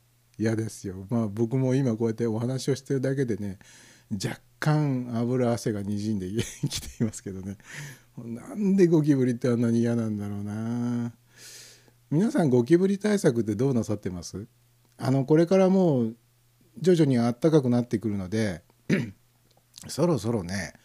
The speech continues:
あの、ちっちゃいゴキブリとかは見かけてもね、おかしくない時期に入ろうとしておりますよ。で、これもまあ、あの、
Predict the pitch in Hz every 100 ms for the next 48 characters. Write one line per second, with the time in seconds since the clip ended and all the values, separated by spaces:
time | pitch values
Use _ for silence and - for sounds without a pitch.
0 | _ - - - - 117 113 127 120 175
1 | 170 151 120 113 117 120 117 120 101 92
2 | 92 101 110 110 107 107 107 101 104 104
3 | 101 120 123 131 113 87 90 87 82 -
4 | 107 120 - - 101 92 90 95 78 76
5 | 90 92 85 78 - 80 82 87 - -
6 | 117 - _ - - - - - - _
7 | _ - 107 107 127 143 170 180 170 120
8 | 117 110 104 101 98 101